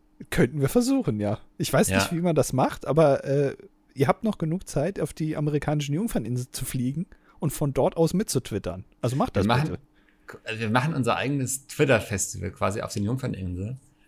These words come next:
Speaker 2: Keine
Speaker 1: Ja.
Speaker 2: Ahnung, wir nennen's irgendwie Fire Festival oder so.
Speaker 1: Aha,
Speaker 2: Weil wir da
Speaker 1: gute Idee.
Speaker 2: feiern. Ja.
Speaker 1: Ja, Feiern
Speaker 2: Äh,
Speaker 1: Festival, ja.
Speaker 2: Genau, wir feiern Festival. Ähm, machen da, und wir, wir wollen,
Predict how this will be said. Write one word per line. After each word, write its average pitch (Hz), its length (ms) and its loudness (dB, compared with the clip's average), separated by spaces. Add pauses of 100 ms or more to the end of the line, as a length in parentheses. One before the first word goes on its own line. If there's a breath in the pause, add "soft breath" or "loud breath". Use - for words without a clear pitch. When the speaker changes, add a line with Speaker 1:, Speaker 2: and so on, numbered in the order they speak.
(160)
Speaker 2:
Keine 95 180 4
Speaker 1:
Ja. 95 60 4
Speaker 2:
Ahnung, 98 220 0
wir 87 60 -6
nennen's 90 280 -4
irgendwie 90 240 -4
Fire 107 380 2
Festival 87 560 -6
oder 95 160 -6
so. 90 120 -6 (120)
Speaker 1:
Aha, 143 340 2 (120)
Speaker 2:
Weil 92 140 0
wir 95 60 4
da 92 100 6
Speaker 1:
gute 147 100 2
Idee. 123 40 0
Speaker 2:
feiern. 110 480 2 (320 soft breath)
Ja. 92 140 0
Speaker 1:
Ja, 131 180 4 (400)
Feiern 160 280 2
Speaker 2:
Äh, 104 40 2
Speaker 1:
Festival, 104 500 2
ja. 131 160 -2 (240)
Speaker 2:
Genau, 120 240 4 (100)
wir 92 80 -4
feiern 104 340 0
Festival. 95 540 -4 (400 loud breath)
Ähm, 104 260 2
machen 127 220 2
da, 135 200 4
und 117 100 2
wir, 123 160 2
wir 120 200 4
wollen, 170 420 6